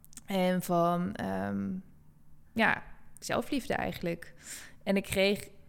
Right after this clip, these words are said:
volgens mij is het alweer een week of twee weken geleden, kreeg ik ook een supermooie kaart van mijn ouders in de brievenbus. En daar stond een quote op van Anita Moorjani. Zij heeft, eh, twee hele mooie boeken geschreven. Ik pak heel even de kaart erbij. Daar staat op:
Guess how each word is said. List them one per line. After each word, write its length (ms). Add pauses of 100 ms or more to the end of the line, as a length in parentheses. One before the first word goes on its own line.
(260)
volgens 240
mij 280
is 100
het 100
alweer 200
een 80
week 260
of 100
twee 200
weken 220
geleden, 380
kreeg 180
ik 100
ook 140
een 80
supermooie 600
kaart 520 (400)
van 180
mijn 120
ouders 320
in 80
de 60
brievenbus. 760 (580)
En 100
daar 100
stond 220
een 140
quote 400
op 60
van 220
Anita 400
Moorjani. 800 (720)
Zij 160
heeft, 240
eh, 220
twee 260
hele 140
mooie 240
boeken 280
geschreven. 680
Ik 460
pak 140
heel 140
even 180
de 80
kaart 360
erbij. 420 (580)
Daar 180
staat 280
op: 400